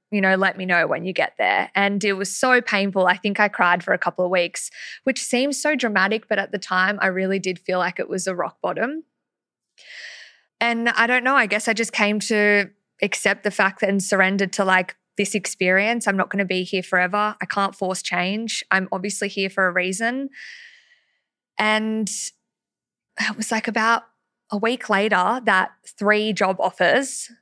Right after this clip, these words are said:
that I had been manifesting and putting the wheels in motion for over the last few months all came through. And this being one of them, the one that I'm in L A for. I can't even explain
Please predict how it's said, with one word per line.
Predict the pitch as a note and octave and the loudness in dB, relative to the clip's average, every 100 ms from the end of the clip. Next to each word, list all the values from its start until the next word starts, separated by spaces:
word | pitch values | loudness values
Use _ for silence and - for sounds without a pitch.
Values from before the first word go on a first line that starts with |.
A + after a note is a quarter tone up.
| _ | _
that | G3+ F#3 | 2 2
I | F3+ | 2
had | F#3 F3+ F3 | 2 0 2
been | F#3 F3+ F3+ F3+ - _ | 0 0 -4 -6 -10 _
manifesting | G#3 F#3+ F#3+ F#3+ F#3+ - F#3 F#3 | 0 2 2 0 -2 -2 -2 0
and | - F3+ F3 F3+ - - _ _ - | 0 0 0 -4 -6 -10 _ _ -6
putting | G3+ G3 | -4 -2
the | F#3 | 0
wheels | F#3 F#3 | 0 -2
in | F#3 | -2
motion | F3+ F3 - F#3 | 0 -2 -2 -4
for | F#3 F3 | 0 0
over | F3 | 0
the | F3+ | 0
last | D#3 F3 - | 0 -2 -4
few | F#3 | -2
months | F3 G#3 C4 - - _ - | 0 0 -2 -8 -12 _ -2
all | G#3+ G3+ | 0 0
came | F#3+ F#3+ F3 | -2 -4 -6
through. | F3+ F#3+ D3 B2 - _ _ _ _ _ _ _ _ | -4 0 2 0 -6 _ _ _ _ _ _ _ _
And | G3+ G3 | 0 2
this | F#3+ - | 0 0
being | G3 F3+ F3 | -2 -2 -2
one | D#3 | -2
of | F3+ | -2
them, | C3 E3 | -4 -2
the | F#3 | -2
one | F#3+ F#3 F#3 | 0 0 2
that | F3+ | 2
I'm | F3 | 2
in | F3+ | 0
L | - F#3 | -2 0
A | F3 F3+ | 0 -2
for. | - - F#3 - _ _ _ _ _ _ _ _ _ - - _ _ _ _ - | -4 -4 -4 -8 _ _ _ _ _ _ _ _ _ -20 -20 _ _ _ _ 0
I | F#3+ F#3+ F#3+ F#3+ F#3 F#3 - _ _ _ _ _ _ | 4 4 4 2 0 0 -4 _ _ _ _ _ _
can't | - G#3 G3 | -2 2 2
even | G3 G3 | 0 -2
explain | F#3 - - F#3 F3 F3 G#3 C4+ | -4 -6 -2 0 0 -2 -2 0